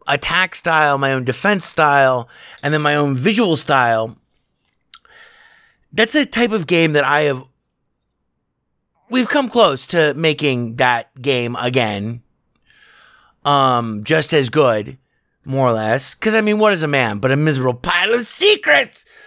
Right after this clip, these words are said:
Alucard, kill them all.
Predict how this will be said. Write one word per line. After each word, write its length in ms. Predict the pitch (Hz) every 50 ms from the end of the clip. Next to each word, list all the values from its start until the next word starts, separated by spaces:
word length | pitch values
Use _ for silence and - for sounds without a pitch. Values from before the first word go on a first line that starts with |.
| - - - - - - _ _ _ _ _ _ _ _ _ _ _ _ _ _ -
Alucard, 960 | - 175 185 202 190 180 - - - 151 143 123 120 107 104 98 98 90 - - _ _ _ _ - - - _ _ -
kill 300 | - 208 226 226 220 196
them 180 | 185 170 165
all. 720 | 165 175 196 214 214 202 185 175 165 160 156 156 156 156